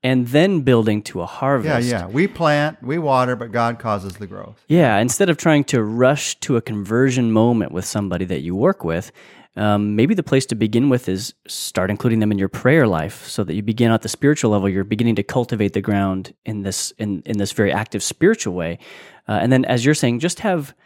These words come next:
Speaker 1: seemingly mundane conversations with them that, that begin building rapport and building relationship, 'cause it's from that place of relationship that shared faith is really gonna spring forth from, wouldn't you say? I mean,
Speaker 2: Yes.
Speaker 1: so there's a,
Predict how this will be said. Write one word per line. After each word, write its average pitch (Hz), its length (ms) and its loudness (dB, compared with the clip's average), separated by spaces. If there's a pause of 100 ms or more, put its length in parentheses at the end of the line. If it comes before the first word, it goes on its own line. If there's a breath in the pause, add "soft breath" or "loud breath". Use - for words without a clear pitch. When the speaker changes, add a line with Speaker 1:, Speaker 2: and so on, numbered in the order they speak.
(280 soft breath)
Speaker 1:
seemingly 165 540 4
mundane 113 580 2
conversations 90 720 -6
with 90 160 -8
them 95 240 -4
that, 98 200 -2
that 127 360 -2 (400)
begin 123 400 0 (100)
building 113 300 4
rapport 156 520 2
and 104 160 -4
building 107 240 -2
relationship, 101 720 -2
'cause 98 220 -8 (480 loud breath)
it's - 120 -2
from 185 200 2
that 131 140 4
place 139 240 2
of 101 100 -4
relationship 98 680 -2
that - 260 -4 (300)
shared 110 320 0
faith 123 340 0
is 95 100 -4
really 95 200 -2
gonna 87 160 -4
spring 123 440 -2
forth - 600 -2
from, 90 440 -8
wouldn't 98 280 -6
you 101 60 -6
say? 90 280 -6
I 92 40 -6
mean, 98 180 -6
Speaker 2:
Yes. 95 360 -4
Speaker 1:
so - 80 0
there's 143 160 4
a, 127 80 2